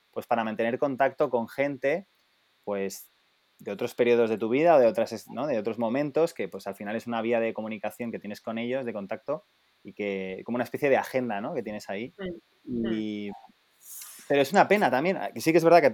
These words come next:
Speaker 1: yo, yo también soy de lo, soy de ese grupo de personas, la mayoría, que, que nos hemos mudado prácticamente a, a Instagram. Y es verdad que Instagram es una red social que me gusta mucho, pero en realidad Instagram, si la comparas con Facebook, tiene muchas limitaciones.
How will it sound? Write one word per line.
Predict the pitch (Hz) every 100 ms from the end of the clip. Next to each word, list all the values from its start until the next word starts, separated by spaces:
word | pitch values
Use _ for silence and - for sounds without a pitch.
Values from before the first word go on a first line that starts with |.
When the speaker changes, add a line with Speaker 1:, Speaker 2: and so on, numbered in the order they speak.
| 101
Speaker 1:
yo, | 120
yo | - 123
también | 143
soy | 131 147
de |
lo, | 139 123 127
soy | - 127
de | 135 135 131
ese | 127 135
grupo | 131 131
de | 120
personas, | 117 - 127 110
la | 107
mayoría, | 104 120 131 101
que, | 101 -
que | 107
nos | 101
hemos | 117 120
mudado | 120 120 127 127 113 - _ _ - _ -
prácticamente | 120 127 123 131 139 120 104
a, | 101 101 98 95 95
a | 107
Instagram. | 110 - 101 127 143 160 214 - - _ _ _ _ -
Y | 120 117
es |
verdad | 135 143
que | 135
Instagram | 131 123 131
es | 131 127
una | 123
red | 123
social | 127 135 127
que | 107
me | 101
gusta | 117 - 131
mucho, | 139 - 160 _
pero | 120 117 110 110 -
en | 127 117
realidad | 117 110 117 156
Instagram, | 165 131 127 131 156
si | 135
la | 117
comparas | 107 101 135 143
con | - 127
Facebook, | - 156 123 185 _ -
tiene | 131 160
muchas | 196 190 123
limitaciones. | 117 107 101 - 190 214 - _